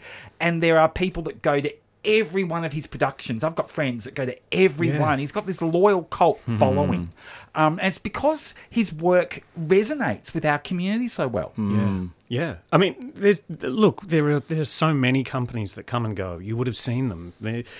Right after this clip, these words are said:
Speaker 2: independent and completely evolving theatre scene within this nation, um, is,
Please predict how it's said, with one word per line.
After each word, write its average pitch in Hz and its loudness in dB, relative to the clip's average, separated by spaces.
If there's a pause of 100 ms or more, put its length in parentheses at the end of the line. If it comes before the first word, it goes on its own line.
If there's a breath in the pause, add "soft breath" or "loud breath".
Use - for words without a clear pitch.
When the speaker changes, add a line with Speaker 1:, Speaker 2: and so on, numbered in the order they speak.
(100)
Speaker 2:
independent 131 2
and - -10 (160)
completely 127 0
evolving 107 2
theatre 110 -4
scene 95 -2 (200)
within 117 0
this 107 0
nation, 98 -4
um, 87 -10 (300)
is, 117 0